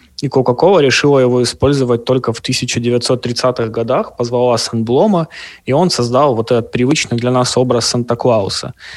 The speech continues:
Причем рекламная кампания была посвящена тому, чтобы увеличить продажи Кока-Колы в зимнее время. Она же позиционировала себя как прохладительный напиток, и никто не хотел покупать ее зимой.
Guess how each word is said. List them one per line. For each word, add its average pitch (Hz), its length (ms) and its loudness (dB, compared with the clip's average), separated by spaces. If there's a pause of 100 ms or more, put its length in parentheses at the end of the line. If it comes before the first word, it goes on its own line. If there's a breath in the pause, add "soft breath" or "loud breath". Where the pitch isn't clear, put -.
(240 loud breath)
Причем 127 580 -2
рекламная 131 480 0
кампания 143 480 0
была 127 220 4
посвящена 123 580 -2
тому, 139 300 -2
чтобы 127 580 2 (420 loud breath)
увеличить 131 540 0
продажи 123 760 2
Кока-Колы 120 800 0 (160)
в 117 80 -6
зимнее 127 460 0
время. 117 400 0 (380)
Она 135 320 0
же 127 120 0
позиционировала 131 840 0
себя 123 260 -4
как 120 180 -6
прохладительный 127 640 -2
напиток, 127 460 -2
и 117 40 -4
никто 117 240 -6
не 170 80 -2
хотел 139 280 -2
покупать 127 520 -2
ее 120 360 0
зимой. 123 480 0